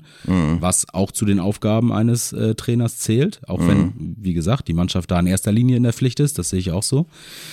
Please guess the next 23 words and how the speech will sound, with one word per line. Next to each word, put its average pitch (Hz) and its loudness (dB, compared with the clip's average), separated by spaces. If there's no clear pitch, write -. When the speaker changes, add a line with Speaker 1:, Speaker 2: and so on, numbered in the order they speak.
Speaker 2:
Aber, 98 2
äh, 95 2
ich - -4
glaub 113 0
schon, 202 2
dass 98 0
es 90 -4
da 95 0
auch 87 2
noch 90 2
ein 90 2
bisschen 90 0
darum 87 2
geht, 90 0
wirklich, 90 -2
äh, - -10
ob - -4
man 95 2
auf - -4
dieser 101 0
Basis 110 2
weitermachen 82 0
kann. - -10